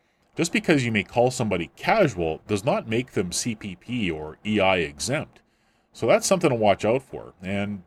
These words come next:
due to provincial labor laws, you might still end up having to pay holidays, vacation, and severance too. The term casual employment, not casual labor,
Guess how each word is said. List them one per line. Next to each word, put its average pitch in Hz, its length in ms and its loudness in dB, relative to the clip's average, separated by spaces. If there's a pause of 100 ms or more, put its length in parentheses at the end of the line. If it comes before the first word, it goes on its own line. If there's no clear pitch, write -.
due 156 180 6
to 170 120 2
provincial 110 360 2
labor 107 340 2
laws, 80 400 -4
you 92 320 -8 (100)
might 120 240 0
still 120 380 2
end 117 160 0
up 110 100 2
having 117 240 4
to 101 80 -2
pay 85 200 0
holidays, 104 680 0
vacation, 92 680 -4
and 76 220 -12 (100)
severance 110 480 2
too. - 280 -4 (800)
The 123 80 2
term 220 420 2
casual 127 580 6
employment, 92 920 0 (360)
not 90 300 0
casual 85 400 0
labor, 90 480 0